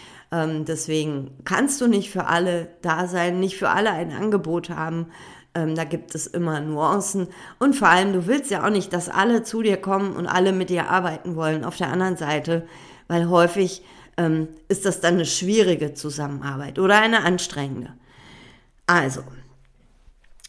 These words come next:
nehmen wir mal so ein Beispiel. Du bist, ähm,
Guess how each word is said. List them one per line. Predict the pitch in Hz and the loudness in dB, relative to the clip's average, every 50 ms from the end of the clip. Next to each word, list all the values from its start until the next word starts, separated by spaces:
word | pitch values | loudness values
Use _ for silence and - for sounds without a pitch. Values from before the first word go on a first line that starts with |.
| - - | 0 6
nehmen | 208 233 269 294 | 8 8 10 10
wir | 294 | 10
mal | 254 233 226 214 | 12 10 10 10
so | 214 208 | 8 6
ein | 180 170 147 | 6 6 8
Beispiel. | 151 143 139 135 - - - 92 - - - - - - - _ _ _ _ _ _ _ | 8 8 8 8 4 0 -6 -6 -6 -8 -12 -20 -20 -20 -20 _ _ _ _ _ _ _
Du | 175 240 294 262 | 2 4 6 6
bist, | 302 285 - - - - - - | 6 4 4 2 -4 -6 -2 2
ähm, | 190 180 185 196 180 139 | 4 4 4 4 2 -2